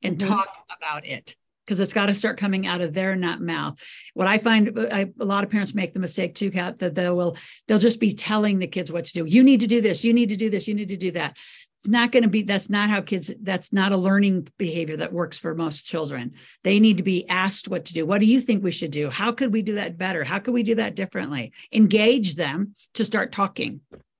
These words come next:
Speaker 1: So that they can start to fire that process of critical thinking.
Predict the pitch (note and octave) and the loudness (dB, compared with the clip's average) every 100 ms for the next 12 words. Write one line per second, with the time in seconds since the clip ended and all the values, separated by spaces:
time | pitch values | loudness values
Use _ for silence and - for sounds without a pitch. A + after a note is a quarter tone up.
0 | _ _ _ - _ - C4 B3 B3+ C4 | _ _ _ -20 _ -2 4 4 6 4
1 | C#4 B3 A#3+ A3 - _ - - B3+ B3 | 4 2 2 -2 -6 _ -12 0 0 0
2 | A#3 B3 B3+ A#3+ A3+ F#3+ - _ F#3 A3+ | 2 4 6 6 4 -2 -12 _ 0 0
3 | G#3 - A3+ A#3 A3+ G#3 - - A3+ A3+ | 2 0 0 0 -6 -8 -6 -2 -2 -2
4 | G#3 G3 F3+ - D#3+ | -6 -6 -8 -12 -14